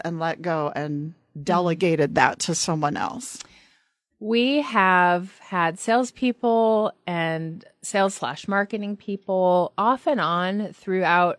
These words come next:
Speaker 2: our ownership of the business since two thousand and nine. And we have not been able to do it successfully, to be quite honest. We have not been able to make it work, keep a salesperson, and or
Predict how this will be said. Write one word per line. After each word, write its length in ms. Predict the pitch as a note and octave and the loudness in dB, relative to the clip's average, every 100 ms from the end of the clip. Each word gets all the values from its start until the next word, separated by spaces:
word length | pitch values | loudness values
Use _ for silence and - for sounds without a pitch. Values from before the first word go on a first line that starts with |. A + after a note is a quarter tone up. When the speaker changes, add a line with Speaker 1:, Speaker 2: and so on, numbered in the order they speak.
| D3 | 0
Speaker 2:
our 200 | D#3 E3 | 2 2
ownership 500 | A3 A#3 A#3 A#3+ A#3 | 2 0 -2 -4 -2
of 120 | A3+ | -2
the 100 | A3+ | 0
business 480 | A3 A3 A#3 A3+ A3+ | -2 -2 0 -2 -2
since 360 | - G3 F#3+ - | -6 -6 -6 -4
two 140 | A3 | -4
thousand 380 | G#3 G3+ G3+ G3+ | 0 0 -2 -4
and 100 | G3 | -2
nine. 420 | F#3+ F#3 F#3+ G3 - _ _ _ _ _ _ | -2 -2 -4 -6 -10 _ _ _ _ _ _
And 460 | G#3+ G#3 G3+ G3 F#3+ | 4 4 4 2 0
we 180 | A3+ C#4 | 0 -2
have 600 | - A#3+ G#3 G#3 G3+ G#3 _ _ - | 0 2 4 4 2 -2 _ _ -6
not 400 | G3 G3+ A3+ A3+ | 0 2 0 0
been 180 | D#4 G3 | -2 0
able 260 | G3 G#3 | -2 -2
to 180 | - G#3+ - F3+ - | -6 -12 -14 -16 -4
do 140 | G#3+ | 0
it 100 | G#3+ - | 0 -2
successfully, 680 | A3+ - F3+ - - C#2+ - | -6 -4 -4 -6 -14 -14 -16
to 100 | - | -6
be 100 | F3+ | -6
quite 280 | E3 F3+ D#3+ | -4 -4 -4
honest. 480 | D3+ - - - - | -6 -10 -16 -18 -4
We 80 | F3+ | -2
have 100 | F3+ | 0
not 200 | F#3 D#3+ | 0 0
been 100 | G3+ | 0
able 300 | G3+ G3+ G3 | 0 -2 -4
to 420 | - F3+ F3 E3+ - _ _ - | -2 0 0 -2 -8 _ _ -2
make 300 | F#3 G3 A3 | 2 2 2
it 120 | A3+ | 0
work, 520 | F#3+ F#3 F3+ F3+ - - | 4 4 4 2 -4 -6
keep 260 | A#3 A3 | -4 0
a 200 | G#3+ G3+ | -2 -2
salesperson, 880 | - F#3 F3+ - F3 E3+ - E3+ E3 | -2 0 0 0 -2 -2 -2 -4 -4
and 340 | - E3+ E3+ | -4 -4 -4
or 460 | - F3 E3+ E3 | -2 0 2 2